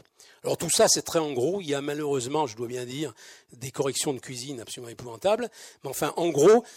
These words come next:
c'est quelque chose qui est constant. C'est-à-dire que si on prend ces, ces objets, si on regarde leur luminosité, qui est là,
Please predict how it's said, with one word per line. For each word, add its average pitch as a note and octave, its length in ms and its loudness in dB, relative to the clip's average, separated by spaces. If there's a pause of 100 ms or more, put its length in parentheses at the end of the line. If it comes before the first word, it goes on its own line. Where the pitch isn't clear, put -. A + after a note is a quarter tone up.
(100)
c'est - 200 -2
quelque - 160 -6
chose F3+ 180 0
qui - 100 -6
est A#2 60 -6
constant. A3 480 0
C'est-à-dire E3 480 -4
que C3+ 100 -6
si - 200 0
on G3 100 2
prend E3 400 0 (240)
ces, - 240 -8
ces C3 360 -8
objets, G#3 380 2 (460)
si - 220 2
on F3+ 140 4
regarde D#3 560 0
leur A2+ 540 -6
luminosité, C3+ 1000 -2 (300)
qui A2 100 -14
est A2 40 -10
là, A3+ 200 0